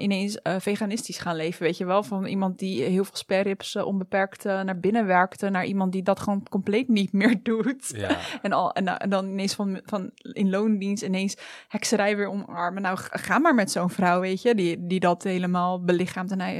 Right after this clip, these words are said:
Speaker 1: hij vindt dat gewoon bewonderingswaardig en dat zegt hij ook gewoon. Dus
Speaker 2: Ja.
Speaker 1: ja, daar ben ik wel heel dankbaar voor.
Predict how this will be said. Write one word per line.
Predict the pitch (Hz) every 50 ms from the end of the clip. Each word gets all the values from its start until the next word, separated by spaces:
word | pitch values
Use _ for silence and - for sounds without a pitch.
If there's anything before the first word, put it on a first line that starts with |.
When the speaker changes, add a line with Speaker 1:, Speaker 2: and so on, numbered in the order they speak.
| 190
Speaker 1:
hij | 175 180 185 190
vindt | 190 - 196 190
dat | - 170 - -
gewoon | - - 202 185 185 180 180 - _ _ _
bewonderingswaardig | - 180 180 196 196 190 180 180 175 175 - 175 196 214 208 -
en | 196
dat | 175 180 -
zegt | - 196 - - -
hij | 202 202
ook | 196 -
gewoon. | - 196 180 180 175 175 175
Dus | 175 180 180 - - - - - - -
Speaker 2:
Ja. | - 101 92 - - - - - - _ _ _ _
Speaker 1:
ja, | - 180 185 185 190 180 175 185 185 - _ _ _ _ _ _
daar | - 170
ben | 170 180
ik | 175
wel | 185 180
heel | 185 190 185
dankbaar | 190 185 196 202 196 190
voor. | - - 180 175 175 180 185